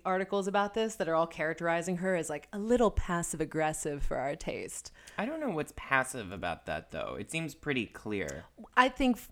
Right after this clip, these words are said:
Speaker 1: the fact that she didn't say, "Yo, Kanye, you're the fucking bitch here," I think for people are like,
Speaker 2: I
Speaker 1: "I,
Speaker 2: see.
Speaker 1: it was coded. I knew what she was saying,
Speaker 2: I
Speaker 1: but
Speaker 2: see,
Speaker 1: she
Speaker 2: I
Speaker 1: didn't come
Speaker 2: see.
Speaker 1: out and say it. She's so passive-aggressive." Whereas, like, no, that's,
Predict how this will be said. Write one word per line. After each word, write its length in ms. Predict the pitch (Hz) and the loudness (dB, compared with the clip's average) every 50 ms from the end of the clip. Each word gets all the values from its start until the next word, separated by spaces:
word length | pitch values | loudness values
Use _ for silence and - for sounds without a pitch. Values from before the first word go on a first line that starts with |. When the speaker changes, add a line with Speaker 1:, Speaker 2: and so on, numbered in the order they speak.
| - | -14
Speaker 1:
the 200 | 214 202 175 226 | -6 -2 0 2
fact 240 | 214 - 226 233 233 | 6 6 6 6 6
that 80 | 226 220 | 4 0
she 120 | - 233 | 2 4
didn't 200 | 220 220 208 196 | 6 6 6 6
say, 420 | - 208 196 185 180 170 165 160 - - - - _ _ _ _ _ _ _ _ _ | 6 6 4 4 4 2 0 -4 -8 -12 -20 -20 _ _ _ _ _ _ _ _ _
"Yo, 180 | 190 220 220 202 | 6 6 6 6
Kanye, 460 | - - 208 208 202 196 185 175 160 | 6 4 6 6 8 6 6 4 2
you're 180 | 165 175 180 | 2 2 2
the 100 | 180 196 | 4 4
fucking 360 | 185 - 208 202 - 226 214 196 | 6 6 6 6 6 6 6 6
bitch 260 | 208 220 214 - - | 6 4 2 2 2
here," 380 | 247 240 233 240 247 240 233 - - | 2 4 4 4 2 0 -4 -2 0
I 100 | 208 202 | 0 2
think 240 | - 202 190 185 - | 4 2 2 0 0
for 160 | - 202 190 | -2 -4 -2
people 300 | - - 220 185 185 190 | 0 0 0 2 2 2
are 80 | 175 170 | 4 4
like, 220 | 165 165 165 - - - - - - - - | 2 0 -2 -4 -6 -6 -6 -6 -8 -8 -4
Speaker 2:
I 220 | - - 202 208 | 0 2 2 2
Speaker 1:
"I, 20 | 226 | 2
Speaker 2:
see. 100 | - - | 0 0
Speaker 1:
it 140 | 208 214 220 | 0 2 2
was 180 | 220 196 - | 2 0 0
coded. 600 | - - - - 175 165 170 165 147 131 - - - - _ _ _ _ - | -2 -6 -6 -4 -4 -4 -4 -4 -6 -10 -12 -14 -20 -20 _ _ _ _ -2
I 80 | 190 185 | 0 2
knew 160 | 190 190 190 | 4 4 4
what 120 | 190 196 190 | 2 0 -2
she 140 | - - 180 | -2 -4 -2
was 180 | 160 160 160 | -2 -2 -4
saying, 460 | - - 190 - - 110 110 110 107 | -2 2 4 6 6 6 6 6 4
Speaker 2:
I 20 | - | 4
Speaker 1:
but 140 | - - - | 0 -2 -2
Speaker 2:
see, 60 | - 160 | -2 -2
Speaker 1:
she 80 | 214 214 | 0 2
Speaker 2:
I 20 | |
Speaker 1:
didn't 220 | 214 254 262 277 | 2 4 4 4
come 180 | 269 - 311 269 | 4 6 6 6
Speaker 2:
see. 40 | 285 | 6
Speaker 1:
out 140 | 277 269 269 | 6 6 6
and 180 | 277 277 277 | 4 4 2
say 320 | 269 - 320 302 302 254 190 | 2 4 4 6 6 6 4
it. 200 | 180 165 - - - - - - _ | 4 2 0 -4 -12 -20 -20 -20 _
She's 340 | - - - 262 254 277 269 | -8 -2 2 2 4 4 4
so 240 | - - 190 165 156 | 4 4 6 4 4
passive-aggressive." 1120 | - - - 196 190 202 208 202 - 240 214 214 226 175 185 180 160 147 143 - 151 147 | 4 2 4 4 4 4 2 2 0 0 2 2 2 4 4 4 4 4 2 -2 -4 -2
Whereas, 180 | 185 214 220 | -2 -2 0
like, 140 | - 247 - | -2 -2 -2
no, 180 | 349 392 196 165 | 2 2 4 4
that's, 340 | 175 196 208 - - - | 4 4 2 2 -2 -14